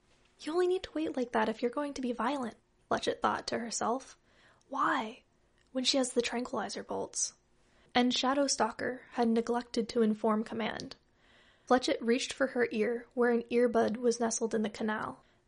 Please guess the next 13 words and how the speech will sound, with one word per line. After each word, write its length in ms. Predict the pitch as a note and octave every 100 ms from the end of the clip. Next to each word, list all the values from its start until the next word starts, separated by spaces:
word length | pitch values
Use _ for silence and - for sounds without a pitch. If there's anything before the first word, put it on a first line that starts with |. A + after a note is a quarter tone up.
| _
She 160 | -
squeezed 360 | B3 - C4 C4
it 120 | A#3
twice. 500 | - A#3 A3 - - - _ _ _ _ _
"Consul, 460 | - D4 C4+ A3+ - _ _
woman 260 | B3+ D4 D#4
under 220 | D4 C#4
attack 320 | C4+ B3 -
by 140 | A#3
twelve 260 | A#3 A#3+ A#3
or 60 | B3
so 180 | B3
ordnance. 560 | A3+ A#3 A3 G#3+ - -